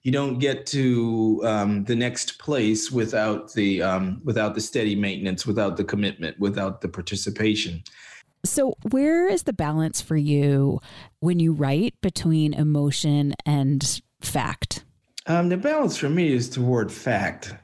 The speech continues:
Speaker 1: Uh, I'm not sure why that is. Yeah, it's, uh, it is toward fact. The, um, the, that place probably slips, uh, when I try to rely on memory,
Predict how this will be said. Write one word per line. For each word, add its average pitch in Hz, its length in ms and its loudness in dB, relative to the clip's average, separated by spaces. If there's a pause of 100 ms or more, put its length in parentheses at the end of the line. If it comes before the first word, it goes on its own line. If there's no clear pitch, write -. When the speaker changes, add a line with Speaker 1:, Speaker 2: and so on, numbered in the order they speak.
(100)
Speaker 1:
Uh, 117 60 0
I'm 104 800 2
not 107 280 2
sure - 300 -4
why 98 360 -2
that 95 260 -4
is. 98 640 -6
Yeah, 82 260 -8 (180)
it's, - 440 -6
uh, 92 320 -6 (840)
it 117 240 -6
is 127 320 0
toward 117 540 0
fact. - 480 -4 (320)
The, 123 520 0
um, 110 640 0
the, 127 180 0
that 151 320 -2
place 135 360 0
probably 120 580 0
slips, - 800 -2
uh, 107 600 0
when 110 260 2
I 104 300 2
try 123 280 -2
to 113 60 0
rely 107 380 2
on 98 240 2
memory, 95 560 0